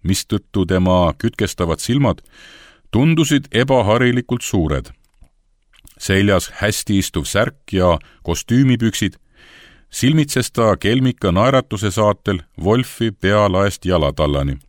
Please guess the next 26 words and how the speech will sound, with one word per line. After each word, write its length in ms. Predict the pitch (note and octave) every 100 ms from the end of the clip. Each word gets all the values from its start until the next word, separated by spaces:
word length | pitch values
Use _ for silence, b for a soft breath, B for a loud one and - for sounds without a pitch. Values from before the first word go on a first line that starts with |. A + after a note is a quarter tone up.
| _ _ _ _ _ _ _ _ _ _ -
"Mulle 480 | E2+ G2 G#2 G#2 G#2
ei 160 | G2+
öelnud 420 | G#2+ A2 A2+ C3 -
keegi, 380 | F#3+ F3+ C#3+ G#2+
et 260 | F2+ - _
täna 320 | F#2+ G2 F#2+
võib 220 | F#2 F2+ - b b D#2+
vaba 400 | G2+ F#2+ F2+ E2+
aja 180 | E2+ E2+
riietuses 580 | F2+ F2 D2+ D#2+ E2+ -
tulla." 280 | F2+ D#2+ C#2+ _ _ _ _ _ _ b b b b b b b b b D#2+
Wolf 340 | G#2 F3 - -
keeldus 460 | B2 C3+ C#3+ D3 -
konksu 460 | A2 B2 - A#2
alla 260 | F2+ F2 D#2
neelamast, 560 | D#2 D2 D2 C#2+ - - _ _ _ _ _ -
teades, 500 | F#2 A2+ A#2+ A2 - _ -
et 200 | F#2+ -
kui 200 | A#2 B2
ta 200 | A#2 G2+
vaid 260 | G2+ F#2
suu 380 | - - D#3 B2
kinni 340 | F#2+ D3+ B2+ F#2
hoiab, 340 | F2 E2+ D#2 - B B B B B
kaotab 440 | - B2+ D3+ D#3 A#2
Baxter 520 | F2+ C#3+ - C#3 B2